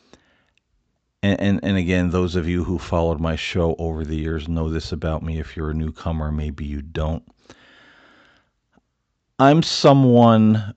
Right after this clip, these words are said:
who can pick up certain thoughts, feelings, information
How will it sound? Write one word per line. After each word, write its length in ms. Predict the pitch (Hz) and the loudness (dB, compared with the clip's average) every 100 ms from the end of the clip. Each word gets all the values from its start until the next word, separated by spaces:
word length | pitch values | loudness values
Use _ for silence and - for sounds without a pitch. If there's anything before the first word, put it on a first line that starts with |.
| - | -14
who 600 | - 113 104 98 95 - | -6 -2 0 0 -2 -6
can 560 | - - 98 90 87 85 - _ _ | -6 0 2 2 0 -2 -8 _ _
pick 280 | - 113 - | 0 0 2
up 380 | 101 - _ - - | 2 2 _ -20 -20
certain 920 | - - - 208 - 95 87 87 82 85 _ _ _ _ _ _ _ _ _ _ _ _ _ _ _ | -14 -12 -2 0 0 -2 0 0 -2 -6 _ _ _ _ _ _ _ _ _ _ _ _ _ _ _
thoughts, 640 | - - 110 101 101 - | -20 2 6 6 2 -8
feelings, 920 | - - 110 98 98 98 95 87 - - _ - | -14 -2 0 2 2 2 0 -2 -8 -16 _ -2
information 1400 | 110 101 - 92 92 95 98 - - 98 92 90 92 | 0 0 -2 0 2 2 0 -2 0 2 2 0 -4